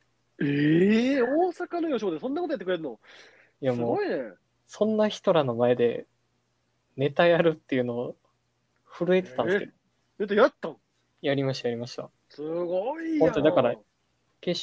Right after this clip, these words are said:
Speaker 2: 勝一週間前に控えたオズワルド
Speaker 1: すごいな。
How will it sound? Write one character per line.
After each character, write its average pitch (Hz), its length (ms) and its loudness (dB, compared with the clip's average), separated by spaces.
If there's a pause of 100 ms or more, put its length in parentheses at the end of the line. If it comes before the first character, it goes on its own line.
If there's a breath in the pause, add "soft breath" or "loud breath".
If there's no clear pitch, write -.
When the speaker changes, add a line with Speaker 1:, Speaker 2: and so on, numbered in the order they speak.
(120)
Speaker 2:
勝 165 240 4
一 139 80 -4
週 143 380 -4
間 143 840 -6
前 143 220 0
に 120 80 -4
控 - 240 -2
え 123 80 -2
た - 260 -12 (1120)
オ 131 100 2
ズ 127 100 -4
ワ 165 120 6
ル - 80 0
ド 392 60 -2
Speaker 1:
す 381 60 -2
ご - 60 -4
い - 40 -8
な。 143 220 -12